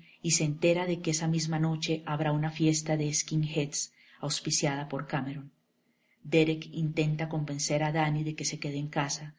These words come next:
pero el chico asiste por su propia cuenta. Si Derek ha ido, es con el firme propósito de aclarar a su mentor,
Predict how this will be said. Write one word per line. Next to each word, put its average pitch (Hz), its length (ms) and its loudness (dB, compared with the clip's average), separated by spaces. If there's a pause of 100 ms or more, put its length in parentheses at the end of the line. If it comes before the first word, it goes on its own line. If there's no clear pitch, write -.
(380)
pero 156 180 4
el 147 80 0
chico 160 300 0
asiste 156 440 0
por 151 160 -4
su - 120 -6
propia 143 340 -4
cuenta. 131 460 -6 (920)
Si - 260 2
Derek 165 460 6
ha 175 140 0
ido, 160 320 2 (420)
es 165 180 4
con 175 160 2
el 165 100 2
firme 202 440 0
propósito 165 600 2
de 156 120 4
aclarar 147 400 0
a 156 60 2
su 165 140 0
mentor, 151 540 2